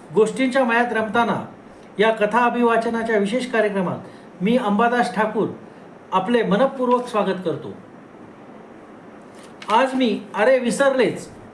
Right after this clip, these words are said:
या सौ स्मिता शिरीष कुलकर्णी लिखित कथेचे अभिवाचन करतो आहे. हॅलो जया वहिनी, पंधरा तारखेला बारा वाजता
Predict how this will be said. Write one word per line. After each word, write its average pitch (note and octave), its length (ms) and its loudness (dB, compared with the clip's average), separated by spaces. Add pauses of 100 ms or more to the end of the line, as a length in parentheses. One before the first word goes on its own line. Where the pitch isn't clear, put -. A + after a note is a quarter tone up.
(240)
या G#3+ 180 2
सौ B3 280 0
स्मिता G#3 540 0
शिरीष A#3+ 420 -4
कुलकर्णी G3+ 560 -2 (600)
लिखित A3 320 0 (160)
कथेचे A3+ 380 2
अभिवाचन A3+ 600 0
करतो G#3 320 -2
आहे. C3+ 300 0 (1000)
हॅलो C4+ 240 4
जया B3 280 2
वहिनी, G#3+ 400 0 (280)
पंधरा G3+ 280 2
तारखेला B3 580 0 (400)
बारा F#3 280 2
वाजता A3 560 -2